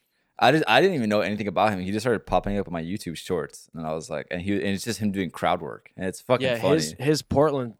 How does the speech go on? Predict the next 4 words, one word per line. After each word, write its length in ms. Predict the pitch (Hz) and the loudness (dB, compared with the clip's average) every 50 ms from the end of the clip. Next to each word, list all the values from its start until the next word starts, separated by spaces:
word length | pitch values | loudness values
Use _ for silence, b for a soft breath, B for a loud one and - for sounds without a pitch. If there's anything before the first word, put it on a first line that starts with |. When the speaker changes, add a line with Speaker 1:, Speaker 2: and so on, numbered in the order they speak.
| _ _ - | _ _ -6
Speaker 2:
fucking 480 | 123 113 110 - 107 101 101 92 82 - _ _ | -6 -6 -6 -6 -10 -10 -10 -14 -16 -20 _ _
clip 300 | - - 117 107 98 _ 104 | -12 -8 -6 -6 -6 _ -10
went 220 | 98 92 - - _ _ _ _ _ _ _ _ _ _ _ | -14 -14 -14 -18 _ _ _ _ _ _ _ _ _ _ _
huge. 840 | _ - 127 143 143 120 107 98 87 - _ _ - - - _ | _ -8 -4 -4 -4 -4 -6 -10 -14 -18 _ _ -20 -20 -20 _